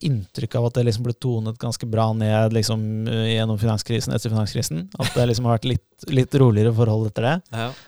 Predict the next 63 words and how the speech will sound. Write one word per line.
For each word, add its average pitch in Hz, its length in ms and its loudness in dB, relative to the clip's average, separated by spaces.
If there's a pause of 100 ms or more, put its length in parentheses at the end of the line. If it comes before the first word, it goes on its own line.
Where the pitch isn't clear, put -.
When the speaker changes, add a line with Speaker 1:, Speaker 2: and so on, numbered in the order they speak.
(160)
Speaker 1:
Ehm, 120 680 4
men, 120 540 0
eh, 113 220 2
det 110 140 -4
er 127 80 0
jo 147 100 2
ofte - 220 -12
på - 140 -16
en 123 100 -4
måte 110 300 -4
closing-middager 107 880 -2
hvor 113 240 -2 (400)
kjøper - 340 -4
og 110 60 -2
selger 110 300 -2
og 113 160 0 (400)
megler 113 280 0 (140)
går 117 160 0
ut 110 140 -2
og - 40 -2
spiser, 113 540 -2
eh, 117 160 0
og - 60 -2
Speaker 2:
Mm. 113 180 0
Speaker 1:
har 113 80 0
liksom 120 160 -4
en 117 80 -4
bedre 113 220 -2
middag 113 340 0
og 113 80 0
deler 110 180 0
noen 110 100 -4
flasker 117 220 -4
vin 113 180 -2
etter 120 300 -4
at 117 160 -6
man 113 100 -6
har 110 100 0
gjennomført - 300 -4
en 117 60 -6
transaksjon. 110 500 0
Speaker 2:
Mm. 117 240 -6 (400)
Speaker 1:
Ehm, 113 480 -2
så - 120 -8
det - 100 0
har - 100 0
det 120 80 2
vært 107 160 -4
noe, 113 480 0
eh, 110 260 2
av, - 220 0
men 139 200 -2
også 131 380 -2
sånn 131 60 -10
etter 123 200 -6
pandemien, 123 600 0
i 135 160 -4
pandemien 135 420 2
så 147 100 0
forsvant 120 220 2
jo 120 80 2
det 113 120 4
helt. 135 360 0